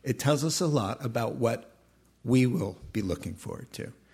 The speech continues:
So let me read out of the resurrection chapter, First Corinthians fifteen. <clears throat> Excuse me. All right, "But tell me this," Paul is talking to the Corinthians who are all messed up.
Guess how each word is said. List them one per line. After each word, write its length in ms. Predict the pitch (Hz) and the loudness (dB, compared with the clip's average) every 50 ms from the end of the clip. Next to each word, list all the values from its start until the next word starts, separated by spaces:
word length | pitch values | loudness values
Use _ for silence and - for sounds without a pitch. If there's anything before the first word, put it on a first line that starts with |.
| _ - - - _ _ | _ -20 -20 -20 _ _
So 160 | - - 123 | -4 -2 0
let 180 | 123 139 151 | 2 2 2
me 120 | 170 185 190 | 2 0 0
read 220 | 180 160 147 131 | 2 2 2 4
out 180 | 127 120 120 117 | 4 2 2 2
of 100 | 117 120 | 0 -2
the 80 | 123 | -2
resurrection 680 | 117 123 117 113 113 120 110 123 127 123 - - 151 120 | 0 0 0 0 -2 -2 -2 -2 -2 -4 -4 -6 -6 -6
chapter, 460 | - - 117 101 107 - - 113 110 | -4 -4 -4 -4 -4 -4 -4 -4 -4
First 320 | - - 117 113 - - | -2 -4 -4 -4 -4 -6
Corinthians 420 | - 113 113 98 - 113 113 113 - | -6 -4 -4 -2 -2 -4 -4 -4 -6
fifteen. 560 | - 117 - - - - 127 120 107 107 - - - - - _ - - - - - - | -6 -8 -8 -8 -6 -4 -4 -4 -4 -8 -12 -18 -20 -20 -20 _ -10 -10 -10 -6 0 2
<clears throat> 440 | 262 - 147 151 - - - - - _ _ - 240 254 214 170 143 - 110 - - _ - | 2 4 4 0 -4 -6 -10 -14 -18 _ _ 2 4 4 4 2 0 -4 -10 -14 -20 _ -20
Excuse 380 | - - - - - 139 147 151 | -14 -12 -12 0 2 2 4 4
me. 200 | 135 110 98 95 - - _ _ _ _ _ _ _ _ _ _ _ _ _ _ _ _ _ - - - - - - - - - - | 2 0 0 -4 -8 -16 _ _ _ _ _ _ _ _ _ _ _ _ _ _ _ _ _ -20 -20 -20 -20 -18 -18 -18 -18 -8 0
All 100 | - 135 | 4 6
right, 180 | 139 139 139 139 | 6 6 6 4
"But 180 | 175 165 - | 0 0 2
tell 200 | - 208 208 220 | 2 2 4 4
me 180 | 226 220 220 202 | 6 6 4 6
this," 280 | 175 - 127 143 139 | 6 4 4 4 2
Paul 340 | - - - 127 123 127 135 | -2 -2 2 2 2 4 2
is 140 | 151 147 - | 0 -4 -2
talking 320 | - 139 127 123 - 143 139 | -2 -2 -2 0 -2 -4 -2
to 120 | - 135 | -2 -2
the 80 | 156 151 | -2 -2
Corinthians 540 | - - 139 120 110 113 127 127 120 120 - | 0 2 2 2 4 2 2 0 0 2 2
who 100 | 120 101 | 2 2
are 160 | 92 92 107 | 2 4 4
all 160 | 104 107 113 | 4 4 4
messed 420 | 113 117 123 127 123 - - - | 4 2 2 0 -2 -4 -2 0
up. 320 | 117 98 98 - - - | 0 0 0 -4 -6 -12